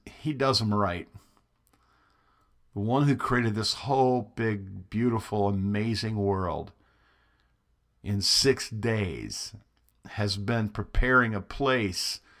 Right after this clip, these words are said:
for us for two thousand years. So that's something to think about when you lose a loved one who knew the Lord, or when you think about the brevity of your own life and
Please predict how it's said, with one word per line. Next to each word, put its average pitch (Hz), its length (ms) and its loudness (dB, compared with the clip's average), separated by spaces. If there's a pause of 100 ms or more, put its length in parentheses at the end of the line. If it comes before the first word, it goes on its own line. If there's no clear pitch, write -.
(340)
for 104 220 0
us 95 280 0
for 101 240 -6
two 127 360 0
thousand 95 640 -2
years. 82 840 -6 (1600)
So - 160 -2
that's - 240 8
something 117 460 2
to 101 140 -2 (600)
think 143 360 0
about 104 440 4
when 107 340 0 (100)
you 110 120 -2
lose 143 420 4
a 135 80 4
loved 123 400 6
one 101 300 0
who 110 160 0
knew 117 180 0
the 110 100 -2
Lord, 101 520 0
or 101 80 0
when 107 420 -4 (720)
you 113 160 -2
think 131 300 -2
about 113 300 4
the 110 80 -4
brevity 120 500 2
of 104 140 -4
your 107 180 -2
own 135 220 0
life 98 640 -2 (520)
and 104 440 -6